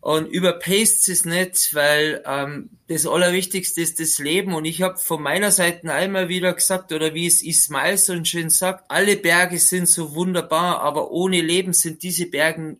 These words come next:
eben nicht mehr da." Und, äh, wenn du lebst und glücklich bist, kannst du tun und lassen, was du willst. Also, äh, letztendlich, das Leben bietet dir einfach die Möglichkeit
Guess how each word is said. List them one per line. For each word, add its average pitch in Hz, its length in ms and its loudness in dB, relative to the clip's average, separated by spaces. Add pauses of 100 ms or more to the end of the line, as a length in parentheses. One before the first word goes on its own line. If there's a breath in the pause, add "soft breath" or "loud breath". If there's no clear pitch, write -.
eben 170 320 0
nicht 185 320 -2
mehr 135 140 -8
da." 131 320 -2
Und, 143 640 -6
äh, 143 300 0 (280 loud breath)
wenn 170 180 4
du 160 120 2
lebst 190 420 2
und 165 140 -4
glücklich 202 440 -4
bist, 196 280 -2
kannst - 320 -4
du 175 100 -8
tun 190 260 -4
und 165 240 -6 (200)
lassen, 165 420 0
was 156 240 0
du 143 140 -10
willst. - 400 -8
Also, 147 400 -2 (540 loud breath)
äh, 147 320 2 (120)
letztendlich, 165 880 -2 (360)
das 170 220 4
Leben 190 340 0
bietet 185 360 -2
dir 120 80 0
einfach 156 300 -4
die - 140 -8
Möglichkeit 151 800 -4